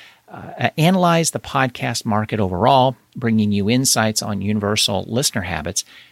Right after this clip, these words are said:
We then provide in-depth analysis of your podcast metrics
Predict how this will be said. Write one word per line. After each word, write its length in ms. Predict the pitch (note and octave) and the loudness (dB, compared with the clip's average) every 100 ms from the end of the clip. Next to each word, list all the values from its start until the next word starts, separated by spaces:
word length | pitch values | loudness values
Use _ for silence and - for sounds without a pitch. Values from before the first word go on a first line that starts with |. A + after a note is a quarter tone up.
| _ _ _ | _ _ _
We 160 | - A#2+ | -4 0
then 160 | A#2+ B2 | 2 0
provide 400 | A#2 A2+ G#2+ G2+ | 0 2 2 2
in-depth 420 | A#2+ A#2 G#2+ - | 2 2 0 -2
analysis 680 | G2+ F#2+ A2+ B2+ B2 G#2+ | -4 0 0 2 0 -2
of 220 | - A2 G#2+ | -4 -6 -2
your 260 | G#2+ D#3+ | 2 2
podcast 680 | - - E2+ - - - - | 0 -4 -6 -4 -6 -4 -4
metrics 440 | E2 - - - | -4 -6 -6 -6